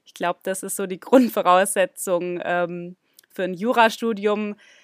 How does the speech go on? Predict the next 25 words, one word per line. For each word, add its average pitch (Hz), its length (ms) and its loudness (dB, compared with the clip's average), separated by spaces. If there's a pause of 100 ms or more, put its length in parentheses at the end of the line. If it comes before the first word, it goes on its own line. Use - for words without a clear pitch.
(200)
Manchmal 226 560 4
mit 226 380 -4
bisschen 254 340 -4
logischem 240 440 2
Denken, 262 460 0
aber 220 320 6
oft - 200 -6
ist - 160 -6
es 220 140 -10
auch 208 180 0
irgendwie 226 380 -4
total 220 400 2
unlogisch 196 800 -2
für 202 180 -10
den 190 160 -8
normalen 190 560 6
Menschenverstand. 240 800 0
Da 202 80 -2
braucht 202 300 -2
man 202 80 -8
dann 185 160 -6
so 190 120 -8
ein 185 100 -10
bisschen, 180 540 -6
äh, 175 340 -2